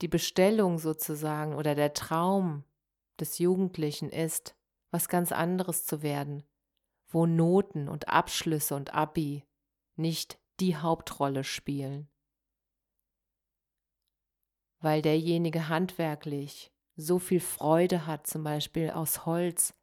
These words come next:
wunderschöne Häuser zu bauen oder was auch immer, dann ist das genauso wertvoll. Und das ist so wichtig zu verstehen.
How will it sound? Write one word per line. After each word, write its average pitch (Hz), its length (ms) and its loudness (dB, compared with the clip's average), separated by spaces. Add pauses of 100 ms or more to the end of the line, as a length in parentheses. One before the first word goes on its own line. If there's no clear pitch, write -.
(160)
wunderschöne 180 840 2
Häuser 175 420 0
zu - 160 -4
bauen 139 440 -6 (1040)
oder 156 240 4
was 165 200 2
auch - 180 -4
immer, 165 460 -4 (2000)
dann 170 140 0
ist - 240 0
das 180 180 -2
genauso 190 840 4
wertvoll. 160 960 0 (1900)
Und 165 220 -2
das 180 200 2
ist 196 160 -2
so 160 200 -2
wichtig 175 500 -2
zu - 100 -6
verstehen. 156 760 -6